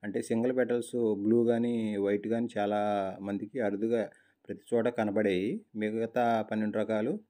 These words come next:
కొంచెం అరుదుగా అంటే ఈ ఫ్లవరింగ్ ప్రేమికులందరికీ తెలిసే విధంగా ఉన్నాయి. మీకు ఒకసారి నాకు మెసేజ్ పెట్టండి WhatsApp-లో. వీడియోస్ చూస్తున్నారు కానీ మన వీడియోస్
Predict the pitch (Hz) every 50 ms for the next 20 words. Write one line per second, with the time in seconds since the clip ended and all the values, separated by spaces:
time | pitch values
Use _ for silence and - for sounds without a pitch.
0 | _ _ _ _ _ _ _ - 117 117 107 113 - 95 107 104 110 110 113 104
1 | 101 - - _ _ _ _ _ - - - 104 101 98 107 104 101 98 95 -
2 | - - - 101 98 95 95 92 90 90 87 - 107 107 104 107 110 113 113 113
3 | 107 107 107 104 104 101 101 98 - _ _ _ _ _ - - 110 113 113 113
4 | 107 117 110 110 110 107 110 107 - - 139 143 123 110 107 - - 110 110 110
5 | - 131 123 120 117 107 110 110 113 120 120 117 107 101 101 107 147 214 - _
6 | _ _ _ - 117 110 107 107 113 101 - - - 120 113 110 110 107 104 98
7 | 95 95 101 101 98 - - 117 107 98 101 92 - 98 92 95 110 139 143 107
8 | 98 92 87 - 104 92 - - 107 156 - _ _ _ _ _ _ _ _ _
9 | _ _ _ _ _ _ _ _ _ _ _ _ _ _ _ _ _ _ _ _
10 | _ _ _ _ _ _ _ _ _ - 110 117 127 131 143 139 139 - 135 123
11 | - - 135 131 131 123 123 127 131 147 156 147 131 120 113 110 110 113 113 120
12 | 123 - - 147 151 147 131 110 104 98